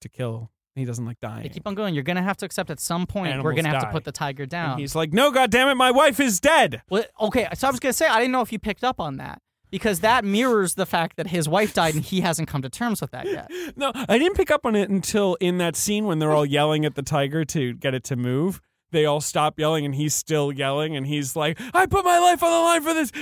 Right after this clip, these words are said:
Speaker 1: I'm not over this yet." You know, like he's, uh, yeah, no, I, that was what nudged it over the edge
Speaker 2: And he's
Speaker 1: for me.
Speaker 2: also yelling at his son a little in that way 'cause he goes, "I just want what's best for you. Why don't you understand that?"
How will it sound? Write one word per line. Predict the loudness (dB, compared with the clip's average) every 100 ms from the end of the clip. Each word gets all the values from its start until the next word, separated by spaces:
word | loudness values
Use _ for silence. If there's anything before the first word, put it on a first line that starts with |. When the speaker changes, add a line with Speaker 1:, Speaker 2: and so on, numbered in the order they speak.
| 0
Speaker 1:
I'm | 2 4
not | 4 6
over | 4 4
this | 2 2
yet." | 2 2
You | 4
know, | 4 4
like | 0 -2 -6
he's, | -6 -4 -6
uh, |
yeah, | -4 -2 -2 -2
no, | -2
I, | -2 -4
that | -6 -6 -4
was | -6 -4
what | -4 -4
nudged | -6 -2 -2 -2 -4
it | -2
over | -2 -2
the | -4 -2
edge |
Speaker 2:
And | 0
he's | 2
Speaker 1:
for |
me. | 2
Speaker 2:
also | 0
yelling | -2 -2 -2 -2
at | -4
his | -6
son | -8 -6 -4
a |
little | -4 -4
in | -4
that | -6
way | -8
'cause | -6 -10
he | -4
goes, | -4 -4 -8 -8
"I | -2 0
just | 0 0
want | -2
what's | 0
best | 0 0 0
for |
you. | 0
Why | 2 2
don't | 2
you | 2
understand | 0 -2 -2 0
that?" | -2